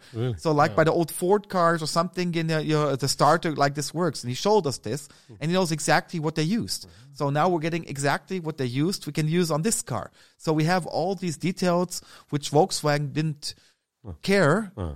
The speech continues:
Speaker 2: we're gonna put on. So because I want to have so much like we can have back to the car. Another thing is now on, if you look at the Volkswagen cars, the painting, what they did is horrible. It's blue or something. I don't know if Mickey Mouse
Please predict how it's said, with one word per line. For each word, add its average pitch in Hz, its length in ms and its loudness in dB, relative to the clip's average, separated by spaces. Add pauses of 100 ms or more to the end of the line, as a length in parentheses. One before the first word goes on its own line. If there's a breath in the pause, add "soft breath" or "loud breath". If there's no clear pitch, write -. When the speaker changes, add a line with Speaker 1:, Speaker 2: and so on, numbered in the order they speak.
(100)
Speaker 2:
we're 143 100 -6
gonna 160 140 2
put 208 220 0
on. 104 240 -2
So 131 180 -2
because 143 300 -2
I 147 100 2
want 170 260 0
to 147 60 -6
have 151 200 -2
so 180 200 -2
much 185 480 -4 (280 soft breath)
like 143 180 -2
we 151 60 -2
can 143 160 -4
have 147 280 -2
back 123 220 -2
to - 80 -12
the 107 80 -10
car. - 300 -20 (420)
Another 185 280 4
thing 190 240 0
is 175 160 -2
now 165 220 0
on, 165 260 -2 (480 loud breath)
if 147 120 -4
you 170 80 4
look - 120 0
at 160 140 -2
the 147 80 0
Volkswagen 160 540 0
cars, 151 320 2
the 139 100 -4
painting, 156 460 0
what 117 160 -2
they 104 100 -4
did 90 240 -10
is 95 140 -6
horrible. 131 580 -2
It's 117 140 -6
blue 165 420 4
or 139 100 -2
something. 160 460 -4
I 139 60 2
don't 147 120 -2
know 151 100 0
if 123 100 -2
Mickey 156 180 -2
Mouse 175 380 0